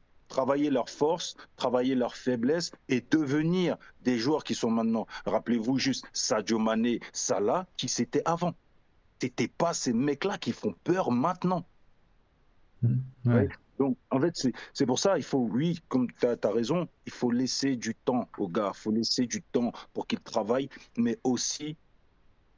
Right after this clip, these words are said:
Speaker 1: il faut que le, tout, tout ce qui est au-, autour, toute la structure autour leur donne aussi les armes pour que ces mecs-là travaillent et demain deviennent des grands joueurs.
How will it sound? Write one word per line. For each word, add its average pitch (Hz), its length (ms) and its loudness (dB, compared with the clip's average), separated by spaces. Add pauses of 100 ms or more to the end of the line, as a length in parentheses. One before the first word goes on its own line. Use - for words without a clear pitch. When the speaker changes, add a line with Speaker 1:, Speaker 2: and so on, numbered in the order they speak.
(240)
Speaker 1:
il 120 80 0
faut 135 240 0
que 113 300 -2 (240)
le, 104 720 0 (100)
tout, 147 260 0 (540)
tout 160 140 2
ce 151 100 -4
qui 135 300 0
est 113 160 -2 (220)
au-, 110 320 2
autour, 113 560 -2
toute 139 200 -4
la 120 100 2
structure - 600 -2
autour 127 500 -2 (140)
leur 104 220 2
donne 131 380 0
aussi 117 340 0
les 104 320 0
armes 123 280 2 (300)
pour - 140 0
que 123 100 0
ces 113 180 -2
mecs-là 104 440 0
travaillent 110 600 0 (280)
et 104 120 0 (220)
demain 120 440 2 (100)
deviennent 104 640 0 (100)
des 104 160 2
grands 107 300 0
joueurs. 101 320 0